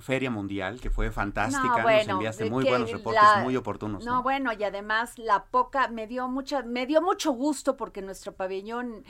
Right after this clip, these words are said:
Speaker 2: no tiene todos los recursos que tienen los otros pabellones en la Expo Mundial, eh, Dubái dos mil veinte, pero es muy digno.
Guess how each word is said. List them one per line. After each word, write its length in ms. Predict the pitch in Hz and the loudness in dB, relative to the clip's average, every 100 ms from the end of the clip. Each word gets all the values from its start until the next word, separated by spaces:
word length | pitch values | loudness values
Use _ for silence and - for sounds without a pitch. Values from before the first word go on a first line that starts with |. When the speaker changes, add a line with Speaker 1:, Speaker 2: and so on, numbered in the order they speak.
| - | -18
Speaker 2:
no 360 | 208 233 269 277 | -6 0 0 0
tiene 440 | - 247 247 247 | -2 -2 -2 -6
todos 300 | 240 - 240 | -4 -2 0
los 180 | 240 214 | 0 -4
recursos 540 | 190 190 - 233 240 - | -4 -8 -8 -12 -12 -10
que 120 | 190 | -10
tienen 300 | 208 208 214 | -8 -8 -6
los 160 | 180 | -8
otros 300 | 202 196 214 | -8 -10 -12
pabellones 760 | - 185 175 170 190 196 202 185 | -4 -4 -4 -6 -6 -8 -12 -10
en 140 | 170 | -8
la 120 | 160 | -6
Expo 240 | 175 180 202 | -8 -10 -12
Mundial, 460 | 185 175 180 170 170 - - - _ | -10 -8 -6 -6 -12 -20 -20 -20 _
eh, 180 | 180 170 | -8 -6
Dubái 480 | 151 175 214 214 175 _ - _ - | -4 8 8 8 2 _ -20 _ -8
dos 200 | 185 190 | -8 -6
mil 180 | 208 | -6
veinte, 480 | 196 208 196 - 220 - - | -2 -2 -2 -6 -6 -10 -20
pero 260 | - 240 233 | 0 2 2
es 100 | 226 | 0
muy 160 | 240 220 | -4 -6
digno. 400 | 214 165 165 | -10 -10 -10